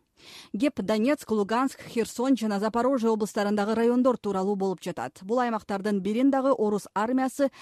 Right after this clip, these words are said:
толук көзөмөлдөбөйт. Донецк шаарындагы шайлоо бекетинин төрага орун басары Наталья Кравченко шайлоочулар активдүү катышып жатканын билдирди.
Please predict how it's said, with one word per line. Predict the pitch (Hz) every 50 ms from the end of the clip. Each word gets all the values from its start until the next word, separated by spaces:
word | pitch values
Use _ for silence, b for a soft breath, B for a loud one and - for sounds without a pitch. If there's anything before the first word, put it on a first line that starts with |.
| B B B
толук | _ - 269 277 262 - - 190
көзөмөлдөбөйт. | 180 226 220 233 240 240 240 226 226 233 202 170 127 95 - - _ _ B B B B B B B
Донецк | - 262 277 294 330 320 - - -
шаарындагы | - 302 277 269 269 269 262 262 262 302 302
шайлоо | - 269 247 240 233 226
бекетинин | 208 226 226 - 233 226 - 220 233 220
төрага | 208 220 220 220 214 220 220
орун | 220 220 214 226 214 208
басары | 214 214 - 233 226 226
Наталья | 220 214 214 - 226 220 226 220
Кравченко | - - 247 277 294 285 - - 339 330 330 311 - 339 339 330 311 - b b b b b b b b
шайлоочулар | b - - 190 190 190 185 185 180 - 208 247 285 320
активдүү | 302 247 - - 220 202 190 226 302 -
катышып | - - 233 - - - 262 226 202 -
жатканын | 190 - - - 180 190 202 202 180
билдирди. | 180 180 175 175 185 175 160 151 110 92 - - 123 170